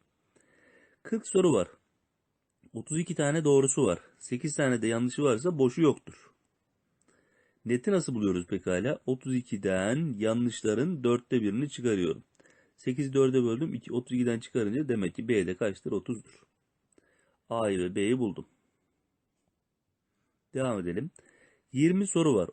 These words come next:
On beşini doğru yapmış. Dördünü de yanlış yaptıysa toplam on dokuz soru işaretlemiştir. Demek ki boş bir tanedir. D'yi bulabilmek için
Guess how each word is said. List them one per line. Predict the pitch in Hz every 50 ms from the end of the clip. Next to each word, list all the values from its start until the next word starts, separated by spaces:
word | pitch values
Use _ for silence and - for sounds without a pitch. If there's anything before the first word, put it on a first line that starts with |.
| _ -
On | 135 151 175 175
beşini | 165 156 - 170 160 151
doğru | 151 151 147 147
yapmış. | 139 107 - - - 92 - - -
Dördünü | 120 127 135 147 170 175
de | 151 135
yanlış | 127 127 127 135 131 -
yaptıysa | 143 139 139 - 160 139 - 170 180 -
toplam | 151 135 135 139 135 123
on | 135 139 143 131
dokuz | 127 120 120 104 - -
soru | - 117 123 131
işaretlemiştir. | 127 - 147 139 139 131 - 147 147 - - 160 147 -
Demek | 131 107 98 87 -
ki | - 127
boş | 143 170 - - 135
bir | 123 -
tanedir. | 98 85 80 80 78 - - - - _ _ _ _ _ _ - _ _ _ _ _ _ _ _ -
D'yi | 117 123 135 156 165
bulabilmek | 151 151 151 147 147 151 151 151 147 123
için | 101 95 - 113 110 123 147 180 208